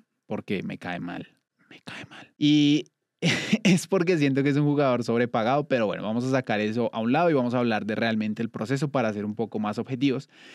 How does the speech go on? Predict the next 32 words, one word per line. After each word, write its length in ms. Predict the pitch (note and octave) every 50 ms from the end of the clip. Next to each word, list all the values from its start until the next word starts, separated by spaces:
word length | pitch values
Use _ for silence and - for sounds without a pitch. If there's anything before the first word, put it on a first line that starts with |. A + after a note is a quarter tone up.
| - - - -
Y 80 | - F#3+
al 100 | G#3 F#3+
final 320 | F#3+ G3+ G3 F#3 F3 D#3+
te 60 | -
voy 160 | D#3+ D3 C#3 C3+
a 80 | C3+
dar 160 | C3+ C3 -
tres 240 | - - D3+ D3+ C#3+
enseñanzas 500 | D#3+ D#3+ D3+ D#3+ D3 C#3 C3 A#2+ A#2+ B2
que 100 | C3 C#3
yo 120 | C3 B2 A2+
creo 160 | A2+ A2+ A#2
que 100 | - B2+
uno 240 | A#2+ A#2 A2+ A2 G#2+
puede 260 | - - C3 C3 C3
aprender, 540 | C3+ C3+ - C#3 C3 A#2+ A2+ A2+ B2+ D#3 - - - - - _ -
s-, 200 | - - - - _
especialmente 680 | - D#3 D#3 - D3 B2 C3+ C3 C3+ C#3 C3+ C#3 C3+ C#3
si 100 | C3+ D3
probablemente 560 | - C#3+ C3+ A#2+ A#2 A2+ A2+ A#2 A#2 A2+ A#2
tú 220 | A2+ - B2+ A#2+
tienes 460 | A2 - C3 B2 A#2 A#2+ A#2+ - - _ _
un 220 | - C#3+ C#3 C#3
equipo 460 | C#3 C3+ - D#3 D3+ D#3 D3+ D3 C#3+
deportivo 720 | C#3+ C#3 - D3 C#3+ B2 - - D3+ C#3+ C3+ B2 A#2+ A#2+
o 300 | A#2 A2 A2 - - A#2+
tienes 220 | - A2+ A2+ A#2 A#2+
un 140 | C#3 C#3 B2
club 320 | - C#3+ C#3+ C#3+ B2 B2
deportivo 640 | C3 B2+ - - C4 - - C3+ C3 C3 B2 B2 C3 - - - - - -
y 140 | - D#3+ C3+
compites 760 | D3 - C3+ B2 A#2+ A#2+ - G3 F3+ C3 - C3 C3 - -